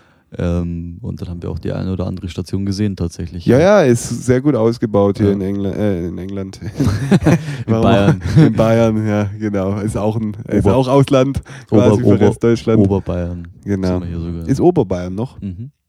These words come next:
Speaker 2: Echt? Beim
Speaker 1: Hier ist noch mehr Oberbayern quasi als in Ingolstadt ist gerade noch so Oberbayern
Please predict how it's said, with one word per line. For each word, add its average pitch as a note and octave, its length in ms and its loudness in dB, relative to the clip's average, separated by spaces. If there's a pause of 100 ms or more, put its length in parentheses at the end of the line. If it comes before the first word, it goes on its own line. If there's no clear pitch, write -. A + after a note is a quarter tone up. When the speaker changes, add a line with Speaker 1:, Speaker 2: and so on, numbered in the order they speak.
(180)
Speaker 2:
Echt? G#2+ 300 -8
Beim A#2 160 -4
Speaker 1:
Hier C#3 160 -2
ist - 220 -10
noch A2+ 240 -6
mehr G2+ 220 -6
Oberbayern F#2 580 -10
quasi F#2 260 -12
als F#2+ 320 -16
in G#2 80 -12
Ingolstadt A#2+ 400 -4
ist G#2+ 160 -12
gerade - 340 -8
noch - 140 -10
so - 140 -8
Oberbayern B2+ 580 -6